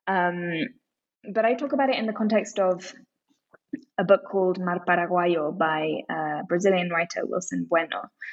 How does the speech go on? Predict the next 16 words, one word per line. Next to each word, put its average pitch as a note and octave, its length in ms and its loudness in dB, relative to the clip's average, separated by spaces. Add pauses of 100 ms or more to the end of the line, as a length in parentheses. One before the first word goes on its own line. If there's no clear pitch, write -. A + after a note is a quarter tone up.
(440)
Um, E3 640 -2 (840)
and G#3 140 0
I G#3 60 6
guess G#3+ 240 2
just A3+ 200 -4
to A3+ 80 4
give, A3 180 0
like, G#3+ 180 0
a E3+ 60 2
little F3+ 180 2
bit F#3 120 2
of F#3 100 -2
context F#3 460 0
about E3+ 520 0 (140)
Portuñol, G#3 840 0 (100)
um, E3+ 720 -2